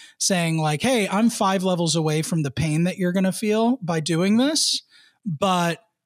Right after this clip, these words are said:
it's the best thing for us, so thanks for doing it." Like, instead, <laughs> like, that just doesn't resonate. But if you have somebody on the ground saying, like, "Hey, guys, look,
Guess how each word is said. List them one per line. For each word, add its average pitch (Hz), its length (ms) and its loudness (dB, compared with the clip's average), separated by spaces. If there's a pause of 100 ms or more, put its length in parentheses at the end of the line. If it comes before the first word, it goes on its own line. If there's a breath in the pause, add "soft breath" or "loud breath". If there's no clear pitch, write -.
(760)
it's 208 180 2
the 196 80 0
best 160 300 0
thing 156 160 0
for 135 180 -6
us, 131 140 -2
so 147 180 -2
thanks 135 360 -4
for 156 100 -8
doing 147 400 0
it." 131 220 -8 (480 loud breath)
Like, 190 160 0
instead, 208 440 0
<laughs> - 0 -
like, 202 220 0
that 240 220 0
just 294 160 -2
doesn't 202 260 0
resonate. 208 460 0
But 180 100 0
if 175 100 -6
you 190 120 0
have 254 240 0
somebody 202 520 2
on 180 220 0
the 156 60 -2
ground 220 400 0
saying, 170 260 0
like, 160 200 -2
"Hey, 220 120 -2
guys, 160 300 -2
look, 151 240 -4